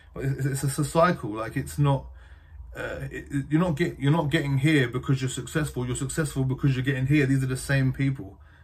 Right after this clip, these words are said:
that are doing it. Um, and it's about becoming part, understanding that system and becoming part of it if you want to. Um, I think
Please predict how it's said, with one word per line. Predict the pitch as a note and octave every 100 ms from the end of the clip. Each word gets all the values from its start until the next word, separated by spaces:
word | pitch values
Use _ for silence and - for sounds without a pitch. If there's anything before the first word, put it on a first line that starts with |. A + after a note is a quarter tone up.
| -
that | G2+
are | G#2
doing | G#2 A#2+ A2+
it. | F2+ - - _ - - - -
Um, | - A2+ A2 -
and | B2
it's | B2
about | C#3 C3 B2+ A2
becoming | C3 C#3 C3+ B2+
part, | C3+ C3 C3
understanding | C#3 C3 - D3 D3+
that | C3
system | - B2+ - A#2
and | A#2+
becoming | A#2 C3+ B2+
part | C#3+ B2
of | A2
it | B2
if | A2+
you | G#2+
want | B2 A2+
to. | F#2 - - - - - - - - -
Um, | B2 B2 A2+ A2 - - -
I | B2+
think | C3+ E3 C#3+